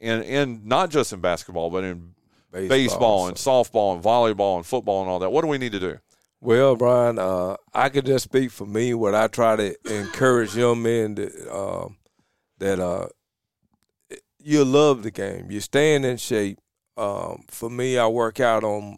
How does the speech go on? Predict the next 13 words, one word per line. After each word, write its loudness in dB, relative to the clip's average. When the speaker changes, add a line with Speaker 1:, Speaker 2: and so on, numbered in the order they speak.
Speaker 2:
uh, -6
run 2
Monday -2
and -4
Wednesdays. -8
I -6
work 0
out 0
on -4
Tuesdays -8
and -10
Thursdays. -4
So 0